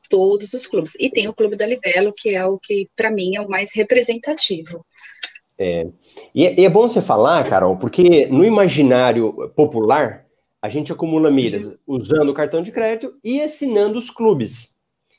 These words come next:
Speaker 2: Aí,
Speaker 1: Sim.
Speaker 2: quando as pessoas vão assinar os clubes, ela quer assinar o mais baratinho, né?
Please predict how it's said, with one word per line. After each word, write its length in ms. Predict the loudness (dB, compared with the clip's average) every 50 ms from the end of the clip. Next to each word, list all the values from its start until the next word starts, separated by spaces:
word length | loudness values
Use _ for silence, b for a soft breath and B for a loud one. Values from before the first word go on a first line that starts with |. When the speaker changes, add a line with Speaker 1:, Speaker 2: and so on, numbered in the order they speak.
| _ _ _ _ _ _ -2 -2
Speaker 2:
Aí, 80 | 0
Speaker 1:
Sim. 120 | 0 0 0
Speaker 2:
quando 200 | 0 0 -2 -2
as 120 | -4 0
pessoas 460 | 0 0 0 0 0 -2 0 0 -2 -2
vão 320 | 0 2 2 4 4 2
assinar 380 | 0 0 0 0 0 2 2 0
os 140 | -2 -6 -10
clubes, 520 | -6 -2 0 0 0 2 0 -2 -2 0 0
ela 200 | 0 0 0 0
quer 120 | -2 -4
assinar 600 | -4 -4 -4 -6 -2 0 2 2 2 0 -2 -6 -6
o 100 | -2 -2
mais 220 | 0 0 -2 -2 0
baratinho, 720 | 0 0 0 -2 -4 -8 -8 -6 -4 -2 -2 -2 0 2
né? 240 | 2 2 0 0